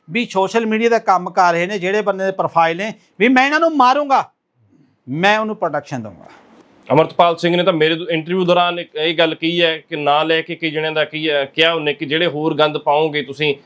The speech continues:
Speaker 2: ਤਾਂ ਮੈਂ ਤਾਂ ਸਾਰਿਆਂ ਨੂੰ ਮਾਰੂੰਗਾ, ਪੰਜਾਂ
Speaker 1: ਕੋਈ
Speaker 2: ਸੱਤਾਂ
Speaker 1: ਗੱਲ
Speaker 2: ਨੂੰ ਮਾਰ
Speaker 1: ਨਹੀਂ
Speaker 2: ਕੇ
Speaker 1: ਹੈਗੀ।
Speaker 2: ਜੇਲ੍ਹ ਜਾਊਂਗਾ। ਇਹ ਕਹਿੰਦਾ
Speaker 1: ਦੇਖ
Speaker 2: ਅੰਮ੍ਰਿਤਪਾਲ
Speaker 1: ਲਵੇ,
Speaker 2: ਮਹਿਰੋਂ।
Speaker 1: ਹੁਣ ਦੇਖ ਲਵੇ ਫਿਰ ਜੇਲ੍ਹ ਬਿਨਾਂ ਉਤੇ ਜਾਊਗਾ, ਇਹ ਮਾਰਨੇ ਦੀ ਜ਼ਰੂਰਤ ਹੀ ਨਹੀਂ ਪੈਣੀ,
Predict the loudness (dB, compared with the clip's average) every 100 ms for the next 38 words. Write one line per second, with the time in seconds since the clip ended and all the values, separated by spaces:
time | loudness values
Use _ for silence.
0 | -2 2 2 2 2 2 2 2 0 0
1 | -2 0 2 4 4 4 2 -2 -2 -2
2 | -4 -6 -4 -6 -4 -6 -6 -6 2 4
3 | 4 0 -4 -6 -4 0 0 2 0 0
4 | 0 0 -2 -4 -12 0 2 2 0 0
5 | 0 0 -2 2 2 2 -2 -2 -8 _
6 | _ _ 0 2 2 0 -6 -6 -6 -4
7 | -2 -2 0 0 0 -4